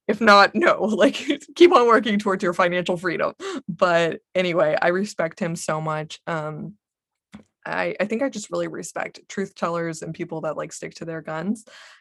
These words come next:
The third is Kate Warman. She is an author, a podcaster.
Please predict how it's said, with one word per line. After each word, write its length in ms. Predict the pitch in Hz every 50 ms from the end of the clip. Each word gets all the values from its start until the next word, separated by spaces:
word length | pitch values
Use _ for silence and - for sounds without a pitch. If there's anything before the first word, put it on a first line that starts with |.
| _ _ _ _ -
The 140 | 175 202 208
third 400 | 208 226 196 196 214 240 233 - -
is 200 | 240 240 - -
Kate 360 | - - - 175 185 170 -
Warman. 680 | 165 156 160 156 156 160 175 185 202 208 208 220 214 -
She 540 | 202 - - - - 208 202 208 220 226 226
is 400 | - - - 180 180 175 175 175 - - _ _ _ _
an 180 | - 175 170 170
author, 500 | - - 233 247 208 254 233 226 220 208
a 80 | 185 190
podcaster. 1000 | - - 190 196 190 - 208 185 202 - - 196 185 180 180 180 175 175 175